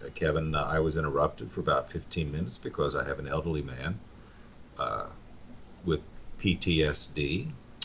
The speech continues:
Uh, he has diabetes, he's on oxygen, he lives alone with his dog, and he got a message from the sheriff's office he has to evacuate. And he was hysterical. "What do I do?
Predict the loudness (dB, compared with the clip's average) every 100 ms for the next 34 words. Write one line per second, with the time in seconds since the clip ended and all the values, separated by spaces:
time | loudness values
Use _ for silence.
0 | -2 -4 -10 -10 -10 -10 -10 -6 -4 -2
1 | 0 -2 -2 -8 -2 0 2 2 4 4
2 | 4 2 -2 -6 -6 0 2 2 0 0
3 | 2 2 0 -2 -2 -2 -2 0 2 2
4 | 0 -2 -10 -4 4 8 8 6 0 -14
5 | -14 -16 -16 -16 -2 0 4 6 8 8
6 | 8 6 4 2 2 0 -4 2 4 8
7 | 6 6 0 -2 -6 -6 -6 -6 -2 -2
8 | -4 -10 -8 -4 0 0 0 -4 -6 -8
9 | -14 -8 2 4 4 2 -2 -6 -8 -10
10 | -10 -10 -6 -6 -6 -8 -10 -10 -6 -4
11 | -2 0 2 2 2 -4 -4 -6 -4 -2
12 | -2 0 -2